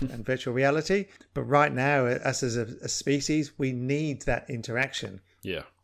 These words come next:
Speaker 2: And we feed off each other. And when you take that away, it leaves a gap in what we should be.
Speaker 1: Yeah, and e-, even, like, going back to the, the mastermind, the supermind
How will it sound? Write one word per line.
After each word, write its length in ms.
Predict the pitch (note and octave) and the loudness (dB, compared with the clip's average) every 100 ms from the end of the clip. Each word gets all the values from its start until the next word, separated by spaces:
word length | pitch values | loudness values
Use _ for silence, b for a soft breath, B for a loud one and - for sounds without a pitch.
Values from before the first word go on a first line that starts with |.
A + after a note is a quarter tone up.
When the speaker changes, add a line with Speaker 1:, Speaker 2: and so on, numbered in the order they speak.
| - | -6
Speaker 2:
And 140 | C3 | -2
we 100 | B2 | -2
feed 420 | A#2 - - C#3 C3+ | -2 -2 2 2 2
off 180 | B2+ B2+ | 0 -2
each 240 | A2+ - | -4 -2
other. 360 | A#2 G#2 G2+ - B B B | -2 -2 -6 -10 B B B
And 340 | A#2+ A#2 A#2 G#2+ | -4 -4 -4 -6
when 140 | - A#2+ | -6 -4
you 100 | A#2+ | -4
take 300 | - D3+ - | 2 2 2
that 120 | B2+ | -2
away, 600 | A#2+ B2+ A#2+ G#2+ B2+ C#3 B _ - | 0 2 2 2 0 -4 B _ -12
it 80 | |
leaves 260 | B2+ C3+ A#2+ | -6 -4 -4
a 60 | B2 | -4
gap 340 | C#3+ C3 B2 | -2 -2 -4
in 260 | - A2+ A2 | -10 -10 -6
what 260 | A2+ A2+ A#2+ | -6 -6 -8
we 240 | A2 A2 | -8 -8
should 360 | - - A#2 F#2+ | -10 -6 -6 -6
be. 260 | G#2+ G2 - _ B B B B B | -8 -8 -16 _ B B B B B
Speaker 1:
Yeah, 220 | - F2 D2 | -6 -4 -2
and 100 | A2 | 0
e-, 140 | A2+ - | 0 0
even, 380 | A#2 G#2 G2+ F#2 - - | -2 0 -2 -6 -10 -4
like, 200 | G2 E2+ _ _ _ _ | -4 -4 _ _ _ _
going 220 | G#2+ F#2 | -4 0
back 180 | F2+ - | -2 -2
to 100 | G2+ | -6
the, 240 | F#2 F2+ - | -4 -6 -4
the 80 | G2 | -4
mastermind, 840 | F2+ F2 - F#2 F2+ F2 F2 E2+ - - | -2 -2 -4 -6 -4 -4 -6 -10 -14 -12
the 80 | G#2 | -10
supermind 880 | - G#2 - G2 F#2+ F2+ F2+ F2 - | -8 -8 -4 0 0 0 -2 -4 -12